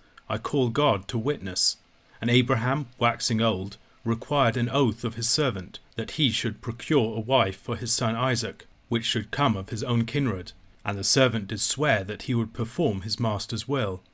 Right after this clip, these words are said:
Abraham also, being required, did swear unto Abimelech the king of Geraris,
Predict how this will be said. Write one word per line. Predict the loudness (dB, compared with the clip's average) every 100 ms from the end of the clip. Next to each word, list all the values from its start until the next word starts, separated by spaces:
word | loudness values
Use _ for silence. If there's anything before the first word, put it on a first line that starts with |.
| _ _ _ 2
Abraham | 4 4 2 2
also, | 4 2 0 -2 -6 -2
being | 2 2
required, | 0 -2 0 2 0 -6 -10 _ _
did | 2 6
swear | 6 6 4 4
unto | 0 0 -2
Abimelech | 0 2 2 0 -2 -6 -8
the |
king | -4 -2 -2
of | 0
Geraris, | 0 4 2 2 -2 -4